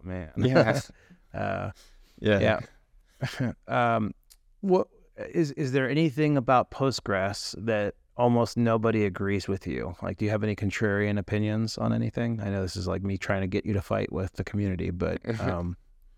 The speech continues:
Speaker 1: I'm just curious. Like, I, I love hearing, like,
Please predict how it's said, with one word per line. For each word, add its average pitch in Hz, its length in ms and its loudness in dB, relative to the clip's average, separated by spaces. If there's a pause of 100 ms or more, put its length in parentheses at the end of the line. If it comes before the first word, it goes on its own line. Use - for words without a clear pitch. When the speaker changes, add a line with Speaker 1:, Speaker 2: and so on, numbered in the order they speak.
(260)
Speaker 1:
I'm 107 60 -2
just 110 160 0
curious. 95 440 2
Like, 90 260 -2 (220)
I, 110 220 -2
I 120 60 2
love 110 300 2
hearing, 104 460 0
like, 90 340 -2